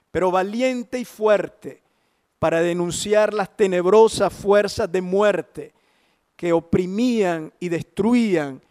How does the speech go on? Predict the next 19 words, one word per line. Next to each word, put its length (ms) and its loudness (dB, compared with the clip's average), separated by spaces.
a 80 -10
su 180 -4
amado 420 0
pueblo 460 0
salvadoreño. 840 -4
Monseñor 440 0
Romero 680 0
es 140 -2
asesinado 920 -6
como 240 2
Jesús, 680 -6
pero 180 4
como 280 0
Jesús, 640 -6
él 180 -4
también 720 -2
podría 420 2
haber 280 0
dicho 580 -6